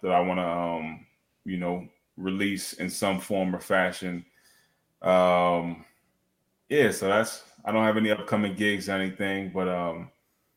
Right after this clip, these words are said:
you know, just trying to, uh, share good vibes, share information, build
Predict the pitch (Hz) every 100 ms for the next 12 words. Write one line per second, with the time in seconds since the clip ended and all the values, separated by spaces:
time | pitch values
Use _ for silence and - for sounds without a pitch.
0 | _ - 98 101 98 95 95 - 98 95
1 | 95 85 92 90 - 104 98 95 101 87
2 | 95 92 92 85 - 101 95 92 - 92
3 | 92 92 98 92 90 98 95 92